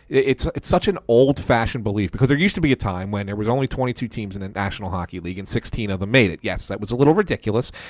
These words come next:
but that's how it used to be. There are now thirty-one teams in, in the N H L, and sixteen make it. That's a smaller percentage than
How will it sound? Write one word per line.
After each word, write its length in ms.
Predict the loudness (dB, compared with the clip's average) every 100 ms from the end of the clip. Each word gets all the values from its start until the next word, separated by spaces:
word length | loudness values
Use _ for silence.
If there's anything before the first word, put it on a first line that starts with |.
| -4
but 100 | 0
that's 180 | 2
how 120 | 4 4
it 80 |
used 180 | 2 -4
to 40 | -4
be. 220 | -4 -6 -12 0
There 100 | 2
are 40 |
now 140 | 4 2
thirty-one 720 | 4 2 4 0 0 0 0
teams 460 | -2 -2 -4 -12 -20 _ _ -20 _
in, 420 | -2 0 -2 -6
in 260 | -4 -4 -2
the 120 | -2
N 120 | 0
H 240 | -2 2
L, 260 | 2 2 -2 _ _ _
and 200 | -10 -8
sixteen 500 | -2 -4 -2 -4 -2
make 240 | 2 2 0
it. 160 | -8
That's 240 | -4 -4 -4
a 80 | -6
smaller 400 | -2 2 4 4
percentage 600 | 0 2 2 2 -2 -6
than 500 | -6 -4 -6 -10